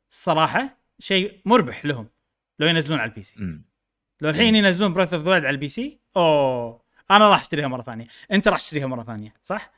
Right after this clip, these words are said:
Speaker 1: منو، منو بعد راح يشتريها مرة ثانية؟ الكل، عرفت؟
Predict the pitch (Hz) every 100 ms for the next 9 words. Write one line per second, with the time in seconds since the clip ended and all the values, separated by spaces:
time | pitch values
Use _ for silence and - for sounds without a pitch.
0 | _ _ _ _ 104 202 180 160 208 180
1 | 123 127 117 - 143 131 123 123 117 107
2 | - - 220 226 302 156 _ 135 151 196
3 | -